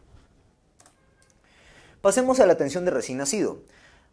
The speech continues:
¿A cuánta temperatura debe estar la sala de atención inmediata de recién nacido para tener un ambiente térmico neutro? Lo que yo le llamo el A T N, ¿correcto? Según la guía peruana, veintiséis grados Celsius. A menor edad gestacional, ¿cuánto va a ser la, el ambiente térmico neutro? Va a ser menor,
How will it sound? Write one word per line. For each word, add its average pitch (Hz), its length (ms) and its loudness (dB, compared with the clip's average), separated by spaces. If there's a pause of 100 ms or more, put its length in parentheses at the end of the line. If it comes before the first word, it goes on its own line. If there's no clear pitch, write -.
¿A 156 100 2
cuánta 254 260 4
temperatura 185 540 2
debe 175 140 0
estar 170 180 2
la 160 80 2
sala 165 200 2
de 165 40 2
atención 156 300 -8
inmediata 143 420 0
de 147 80 0
recién 127 220 -6
nacido 160 280 -4
para 139 200 -2
tener 131 260 -6
un 143 140 -6
ambiente 151 560 -4
térmico 131 380 -6
neutro? 147 320 -6
Lo 104 120 -6
que 113 140 -10
yo 135 100 -2
le 143 120 -2
llamo 147 440 -4
el 110 240 -12
A 127 160 -4
T 139 280 -2
N, 98 220 -10 (460)
¿correcto? 165 540 -6 (280)
Según 147 320 -4
la 170 120 0
guía 165 200 2
peruana, 160 360 0
veintiséis 135 640 -6
grados 143 580 -2
Celsius. - 720 -8 (520)
A 151 140 6
menor 165 360 0
edad 160 260 4
gestacional, 160 760 -4
¿cuánto 185 380 2
va 156 60 2
a 147 40 0
ser 160 200 -2
la, 127 280 0
el 123 80 -6
ambiente 135 240 -4
térmico 135 440 -6
neutro? 110 340 -8
Va 95 80 -6
a 113 60 -4
ser 131 180 -2
menor, 104 540 -6